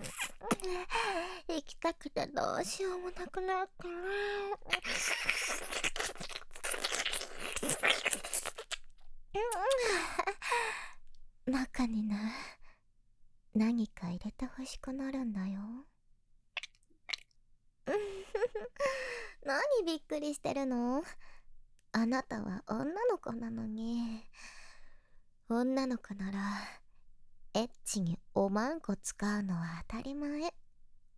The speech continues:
だよね。<laughs> 大丈夫。あなたのまんじるで。うん、指びっちゃびちゃだよ。優しく、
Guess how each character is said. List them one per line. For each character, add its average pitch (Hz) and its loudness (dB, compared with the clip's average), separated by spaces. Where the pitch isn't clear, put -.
だ 370 6
よ 339 0
ね。 311 -2
<laughs> 370 -6
大 311 4
丈 370 4
夫。 349 6
あ 214 6
な 240 4
た 208 2
の 180 4
ま 196 4
ん 226 0
じ 240 -6
る 247 -4
で。 254 -2
う - 0
ん、 381 -6
指 302 6
び 294 0
っ - -20
ち - 4
ゃ - 2
び 370 -2
ち - 0
ゃ 427 6
だ - 2
よ。 466 6
優 220 0
し - -10
く、 - -10